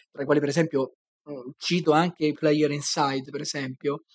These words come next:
avevano, l'avevano affermato, l'avevano detto che appunto avevano un character molto avanzato, eh, però, eh, c'era stata data una promessa fondamentale, il Doom più veloce della storia.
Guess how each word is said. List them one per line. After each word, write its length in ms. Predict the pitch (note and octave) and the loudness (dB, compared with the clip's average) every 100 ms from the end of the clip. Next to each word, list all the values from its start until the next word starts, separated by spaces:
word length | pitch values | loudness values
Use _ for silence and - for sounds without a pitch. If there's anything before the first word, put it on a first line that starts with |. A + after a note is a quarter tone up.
| _ _ _ | _ _ _
avevano, 360 | D3 C#3+ D3 F3 - | 0 2 2 -2 -2
l'avevano 340 | C#3 D3 F3+ | 0 2 4
affermato, 460 | D3+ - C#3+ F#3 D3 | 2 0 2 4 4
l'avevano 540 | C#3 E3 D#3 D#3 - _ | 2 2 2 2 -4 _
detto 480 | - C#3+ F#3 - D3+ | 2 6 6 4 -10
che 100 | - | -12
appunto 380 | - E3 D#3+ D3 | -6 -4 -4 -4
avevano 600 | D3 D3 C#3+ C#3 C#3 _ | -4 -2 -4 -4 -6 _
un 580 | F3+ E3 D#3+ D3 C#3+ C3+ | -4 -4 -2 -6 -6 -8
character 600 | - E3 D#3 - - D3 - - - - _ _ _ D3+ | 2 4 4 0 -6 -6 -8 -18 -20 -20 _ _ _ 4
molto 440 | F#3+ F#3+ D#3 D#3+ | 8 8 6 4
avanzato, 720 | C#3+ C#3 - C#3 B2 B2+ B2+ - - - - - _ | 4 2 0 0 0 -2 -6 -8 -20 -20 -20 -20 _
eh, 200 | - E3 | 2 2
però, 560 | E3 D4+ F#3 D#3+ F3+ - | 2 2 6 6 4 0
eh, 380 | E3+ E3+ E3 - _ _ | 4 4 4 -2 _ _
c'era 260 | - B3+ | -4 -2
stata 460 | B3 F#3 E3+ E3+ - | 0 0 0 0 -2
data 400 | - F3 D#3 D3 | -4 0 0 0
una 140 | E3+ F#3+ | -4 -4
promessa 520 | A#3 G#3 D3+ - D#3 | -2 -2 -4 -6 -6
fondamentale, 1040 | - C#3+ C3 B2+ B2 - C3 A#2+ B2 A#2+ _ _ _ _ - | -4 -6 -6 -8 -10 -8 -6 -4 -8 -14 _ _ _ _ -2
il 320 | D3+ D#3 D3+ | 0 0 0
Doom 420 | D3+ A#3 A#3+ G3+ | 4 6 6 2
più 220 | F#3 F#3 D#3 | 0 -6 -2
veloce 500 | E3+ F3+ A3 G#3+ F3 | 2 6 6 4 0
della 200 | D#3+ D3 | -2 -2
storia. 640 | - - B2 A#2+ B2 | -6 -6 -6 -6 -8